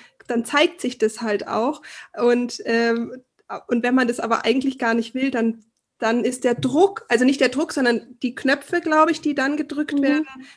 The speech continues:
Speaker 1: zu unangenehm. So, weil die, weil die Farben zeigen das, was du halt auch verändern darfst.
Speaker 2: Aber es ist, ist beides. Also es, also zumindestens bei mir, es gab so Momente, wo man sich so denkt, so: „Wow, äh,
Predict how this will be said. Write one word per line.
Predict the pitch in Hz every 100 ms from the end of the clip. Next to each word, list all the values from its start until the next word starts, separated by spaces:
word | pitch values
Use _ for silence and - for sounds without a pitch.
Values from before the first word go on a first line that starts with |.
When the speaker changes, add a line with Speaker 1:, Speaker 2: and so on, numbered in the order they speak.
| _
Speaker 1:
zu | - 269
unangenehm. | 277 254 190 196 190 202 202 202 202 _
So, | _ 220
weil | 208 220
die, | 233 -
weil | 233 240
die |
Farben | 247 254 262 269
zeigen | - 294 302 247
das, | 208 202 -
was | 196 - -
du | 226 208
halt | 208 196 196
auch | 196 196 196 -
verändern | - 208 202 196 196 196 _ _ -
darfst. | 185 185 -
Speaker 2:
Aber | 262 254 -
es | 277 285
ist, | 277
ist | - 277 -
beides. | 240 240 254 220 202 -
Also | 226 240
es, | 247 - _ _ _ _ _ _
also | 226 233 - 220
zumindestens | - 254 269 277 - 220 -
bei | 190
mir, | 202 226 277 285
es | 214 -
gab | 240 247 -
so | 254
Momente, | 233 220 233 269 247
wo | 233
man | 233
sich | 226 214
so | 214
denkt, | 220 220 -
so: | 208
„Wow, | 190 180 190 247 - _ _ - _ -
äh, | 202 226